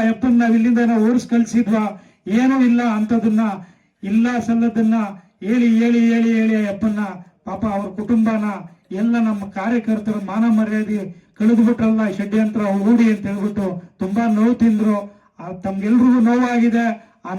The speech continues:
ನೋವು ಬರ್ಸಂತ ಶಕ್ತಿ ಆ ಭಗವಂತ ಕೊಡ್ಲಿ. ನನಗ್ ನೋವಾಗಿರೋದು ಏನಕ್ಕೆ ಅಂದ್ರೆ ನಮ್ಮ ಕಾರ್ಯಕರ್ತರುಗಳಿಗೆ ಯಾವುದೇ ಒಂದು ತಪ್ಪು ಮಾಡದೆ ಕಾರ್ಯಕರ್ತರುಗಳು, ಮುಖಂಡರುಗಳಿಗೆ ಎಲ್ರಿಗೂ ಒಂದು ನೋವಾಯ್ತಲ್ಲ ಅನ್ನೋ ಒಂದು ನೋವು ನನ್ಗೆ ಆಗ್ತಾ ಇದೆ. ಇರ್ಲಿ,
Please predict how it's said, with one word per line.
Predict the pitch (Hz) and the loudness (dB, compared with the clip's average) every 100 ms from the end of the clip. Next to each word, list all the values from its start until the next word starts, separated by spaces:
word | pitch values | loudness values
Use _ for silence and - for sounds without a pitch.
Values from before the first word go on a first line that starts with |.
| 190 | -4
ನೋವು | 214 240 226 214 | 0 2 2 0
ಬರ್ಸಂತ | 214 - 208 208 208 208 | -2 -4 -6 -4 -6 -6
ಶಕ್ತಿ | 208 233 208 | -4 -2 -2
ಆ | 196 | -2
ಭಗವಂತ | 208 226 226 226 | 0 0 0 -2
ಕೊಡ್ಲಿ. | 208 208 214 220 214 - _ 165 | -2 0 0 0 -4 -14 _ -8
ನನಗ್ | 196 233 220 | -2 0 2
ನೋವಾಗಿರೋದು | 226 247 240 240 233 233 240 226 - _ _ 185 | 2 2 0 0 0 0 0 -2 -6 _ _ -4
ಏನಕ್ಕೆ | 240 247 240 240 | 0 0 0 0
ಅಂದ್ರೆ | 220 226 214 - _ - | 2 0 -4 -10 _ -12
ನಮ್ಮ | 196 190 190 | -12 -8 -4
ಕಾರ್ಯಕರ್ತರುಗಳಿಗೆ | 226 262 240 240 233 233 240 220 233 214 - _ - | -2 -2 -2 -2 0 0 0 0 -2 -4 -8 _ -12
ಯಾವುದೇ | 165 226 247 247 | -4 -2 0 2
ಒಂದು | 226 214 - | 0 0 -2
ತಪ್ಪು | 220 - 226 | -2 0 0
ಮಾಡದೆ | 214 214 208 | 0 -2 -4
ಕಾರ್ಯಕರ್ತರುಗಳು, | 196 233 226 220 - 208 214 196 | -2 -2 -2 -4 -4 -2 -2 -2
ಮುಖಂಡರುಗಳಿಗೆ | 196 240 247 233 233 220 202 | -4 -2 0 0 0 -2 -2
ಎಲ್ರಿಗೂ | 220 226 240 214 - - _ 185 | 0 2 2 -2 -6 -20 _ -2
ಒಂದು | 214 208 196 | 0 0 0
ನೋವಾಯ್ತಲ್ಲ | 254 247 247 240 233 233 226 | 0 2 0 -2 0 0 2
ಅನ್ನೋ | 220 214 | 2 2
ಒಂದು | 220 214 202 202 | 2 0 0 0
ನೋವು | 247 269 233 | 2 2 0
ನನ್ಗೆ | 220 214 214 | 0 -2 -6
ಆಗ್ತಾ | 214 214 208 | -6 -6 -4
ಇದೆ. | 208 202 - _ 185 | -6 -8 -14 _ -8
ಇರ್ಲಿ, | 208 | -4